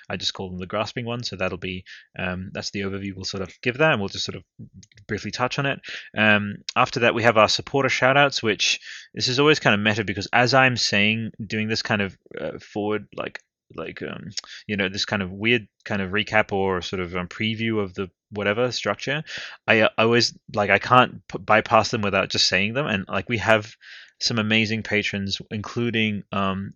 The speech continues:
uh, Yusuf, who, who just put, put, um, I don't, I don't know if you know this, Daniela, but he just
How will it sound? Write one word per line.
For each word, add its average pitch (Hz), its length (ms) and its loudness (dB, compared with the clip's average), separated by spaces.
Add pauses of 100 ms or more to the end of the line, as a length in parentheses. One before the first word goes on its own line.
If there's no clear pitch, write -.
(140)
uh, 101 40 -8
Yusuf, 123 640 -2
who, 110 260 -2
who 107 140 -4
just 104 340 -2 (300)
put, - 220 -8
put, 69 200 -2
um, 101 260 -4
I 107 60 -2
don't, 107 240 -6
I 110 80 -2
don't 113 80 -2
know 110 60 -2
if 104 100 -6
you 107 60 -6
know 107 100 -4
this, 107 120 -8
Daniela, 98 340 -2
but 95 100 -6
he 101 100 -6
just - 220 -6